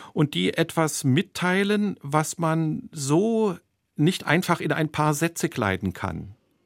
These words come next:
was aber einen großen Eindruck macht, was auch einen bleibenden Eindruck hinterlässt, weil das ist das Wesen der bildenden Kunst, dass sie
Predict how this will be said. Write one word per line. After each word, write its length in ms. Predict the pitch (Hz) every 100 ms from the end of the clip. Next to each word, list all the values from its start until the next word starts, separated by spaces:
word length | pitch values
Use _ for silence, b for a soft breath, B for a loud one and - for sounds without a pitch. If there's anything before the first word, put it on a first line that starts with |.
| _ B B B
was 180 | 139
aber 140 | 165 156
einen 120 | 156
großen 380 | 147 190 226 180
Eindruck 540 | - 170 190 151 -
macht, 520 | 113 95 - - - -
was 200 | 147 -
auch 140 | 147
einen 280 | 147 135 123
bleibenden 640 | 113 127 208 196 143 123
Eindruck 440 | - 135 135 127 -
hinterlässt, 840 | 131 120 123 165 - - - - B B B B
weil 140 | 131
das 180 | 135 185
ist 140 | 196 165
das 200 | 151 139
Wesen 360 | 143 196 185
der 100 | 147
bildenden 520 | 135 156 151 143 127
Kunst, 520 | - 147 220 - - - B B B B
dass 240 | 139 147 -
sie 400 | 147 143 135